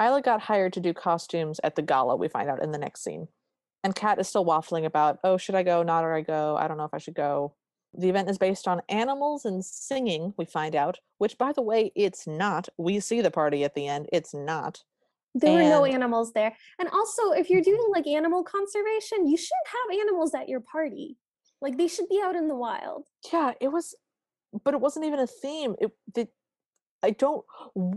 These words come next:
Speaker 1: why was there a "We help endangered and injured animals" theme in this?
Speaker 2: So that
Speaker 1: 'Cause
Speaker 2: we
Speaker 1: it
Speaker 2: like the rich people.
Speaker 1: 'Cause it's everywhere, but it's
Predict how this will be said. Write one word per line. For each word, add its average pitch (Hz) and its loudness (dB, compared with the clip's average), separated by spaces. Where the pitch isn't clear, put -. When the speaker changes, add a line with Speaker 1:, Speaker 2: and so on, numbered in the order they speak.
Speaker 1:
why 240 0
was 302 2
there 220 2
a 180 0
"We 208 -4
help 208 -4
endangered 185 -2
and 165 -4
injured 196 0
animals" 156 -4
theme 127 -8
in 147 -6
this? - -12
Speaker 2:
So 285 -2
that 262 -4
Speaker 1:
'Cause 254 2
Speaker 2:
we 269 2
Speaker 1:
it - 0
Speaker 2:
like 254 -4
the 262 0
rich 320 -4
people. 202 -12
Speaker 1:
'Cause 247 -2
it's 233 -4
everywhere, 262 0
but 202 0
it's 202 -4